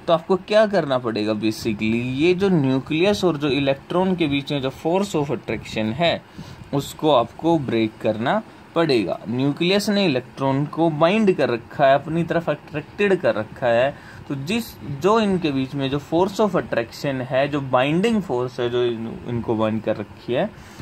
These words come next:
उसको break करना पड़ेगा ताकि आपका electron remove हो जाए। ठीक है, अब ये electron अगर आपका valence cell का electron होगा, किसका electron होगा?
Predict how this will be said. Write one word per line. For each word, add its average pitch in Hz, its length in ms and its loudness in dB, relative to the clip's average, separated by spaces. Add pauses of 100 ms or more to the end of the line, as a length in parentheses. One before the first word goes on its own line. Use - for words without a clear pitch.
(260)
उसको 202 460 2
break 131 320 0
करना 107 340 0
पड़ेगा 113 460 2
ताकि 117 340 2
आपका 117 220 -2
electron 160 540 -2 (320)
remove 170 440 6
हो 107 160 0
जाए। 95 260 -4 (440)
ठीक 180 200 0
है, 196 180 2 (880)
अब 208 300 6
ये 208 280 0
electron 185 840 4 (120)
अगर 180 360 6
आपका 175 520 6
valence 175 800 4
cell 131 180 2
का 123 160 0
electron 110 500 0
होगा, 101 360 -2
किसका - 340 -4
electron 147 480 0
होगा? 127 340 0